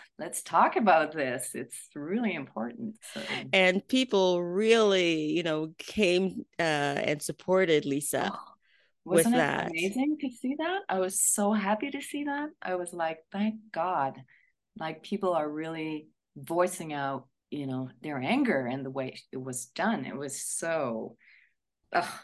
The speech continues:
Speaker 1: it was just not, just terrible the way it was done. So.
Speaker 2: And with,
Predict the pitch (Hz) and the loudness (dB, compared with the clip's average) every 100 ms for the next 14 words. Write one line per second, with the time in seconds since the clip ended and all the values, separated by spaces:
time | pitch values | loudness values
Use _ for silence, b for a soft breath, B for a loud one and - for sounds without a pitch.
0 | - 147 143 143 - 143 - 135 123 - | -12 -8 -8 -8 -8 -8 -6 -6 -6 -8
1 | _ _ _ _ 156 160 - - 135 143 | _ _ _ _ -12 -12 -12 -6 -4 -4
2 | 131 127 120 151 123 - - 143 - _ | -6 -6 -6 -6 -8 -10 -10 -12 -14 _
3 | - 127 127 127 127 B B B - 262 | -8 -2 -2 -2 -8 B B B 4 6
4 | 262 240 269 269 | 4 4 4 2